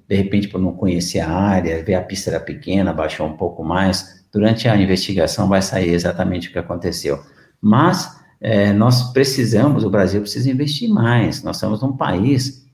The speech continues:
é, de gran-, país muito grande,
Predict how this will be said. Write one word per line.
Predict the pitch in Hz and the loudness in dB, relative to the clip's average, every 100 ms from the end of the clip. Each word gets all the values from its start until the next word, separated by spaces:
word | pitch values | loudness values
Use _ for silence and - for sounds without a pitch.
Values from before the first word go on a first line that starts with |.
| _ _ | _ _
é, | 90 87 87 87 87 85 | -8 -4 -2 0 0 -2
de | 85 101 | -6 -10
gran-, | - 104 110 104 - _ _ _ _ | -4 -2 -2 -6 -20 _ _ _ _
país | - 87 104 123 | -4 0 0 2
muito | 120 127 127 156 | 4 4 4 2
grande, | 117 117 123 - - - | 4 6 8 6 2 -4